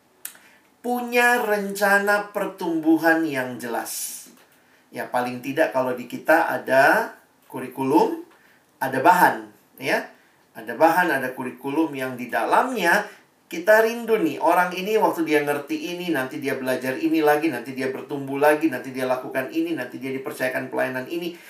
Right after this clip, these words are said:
Jadi, paling tidak ada rencana pertumbuhan yang intensional sehingga, perhatikan, bukan cuma orang itu bertumbuh.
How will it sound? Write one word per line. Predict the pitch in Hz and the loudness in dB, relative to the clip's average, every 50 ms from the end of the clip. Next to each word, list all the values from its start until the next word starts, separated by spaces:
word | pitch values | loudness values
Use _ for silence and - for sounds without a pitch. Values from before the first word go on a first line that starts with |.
| - - _ | -20 -18 _
Jadi, | - 214 202 - - 269 262 - - - _ _ _ _ _ _ _ | 6 6 6 8 4 2 -4 -6 -12 -20 _ _ _ _ _ _ _
paling | _ 240 240 233 226 233 233 - | _ 6 8 8 6 2 0 -6
tidak | 240 240 - 277 - - - | -8 0 4 4 4 4 4
ada | 190 202 214 208 190 226 226 226 220 | 6 6 6 6 8 8 8 8 8
rencana | 214 208 196 190 196 190 185 190 190 190 | 6 0 0 0 0 0 0 0 -2 -2
pertumbuhan | 185 - - 196 185 175 170 175 170 165 | -6 -6 -6 -6 -4 0 2 2 2 2
yang | 165 160 165 | 0 0 0
intensional | 165 156 156 143 143 139 139 139 - 233 247 220 180 151 139 143 | 0 -2 0 0 0 -2 -2 -2 0 2 2 4 4 4 4 4
sehingga, | 143 - - 208 208 196 240 311 339 349 226 156 139 113 - - | 2 0 -2 -2 -2 2 2 0 0 0 0 2 2 2 2 4
perhatikan, | 160 156 156 156 170 - 135 120 113 107 - _ _ _ _ _ - - _ | 4 4 4 4 -2 -4 -4 -6 -6 -8 -14 _ _ _ _ _ -20 -20 _
bukan | - 247 285 - 285 269 | -6 -4 4 4 4 4
cuma | - 269 247 247 240 | 4 2 2 4 6
orang | 220 220 220 226 226 226 - | 8 8 8 8 8 6 2
itu | 311 311 - 202 | -2 -2 -2 -2
bertumbuh. | 170 170 160 - 170 156 135 120 110 107 | 0 0 -2 2 2 0 0 0 -6 -10